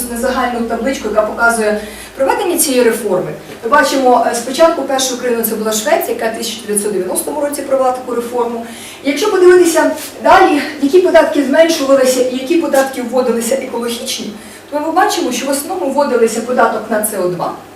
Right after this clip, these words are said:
як один з інструментів боротьби зі зміною клімату, і зменшувалися внески до фонду соціального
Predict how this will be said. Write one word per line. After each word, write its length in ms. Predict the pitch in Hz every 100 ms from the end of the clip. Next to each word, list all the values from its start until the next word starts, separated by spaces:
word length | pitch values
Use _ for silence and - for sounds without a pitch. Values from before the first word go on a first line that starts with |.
| - - - - - -
як 240 | 208 214 220
один 180 | 233 220
з 40 |
інструментів 500 | - 226 220 220 202
боротьби 320 | 202 208 208
зі 100 | 208
зміною 340 | 214 220 214 202
клімату, 400 | 202 202 202 - - - - - -
і 180 | 320 285
зменшувалися 720 | 277 294 320 349 349 339 320
внески 320 | 262 277 269
до 100 | 240
фонду 220 | 247 254 240
соціального 500 | - - 220 202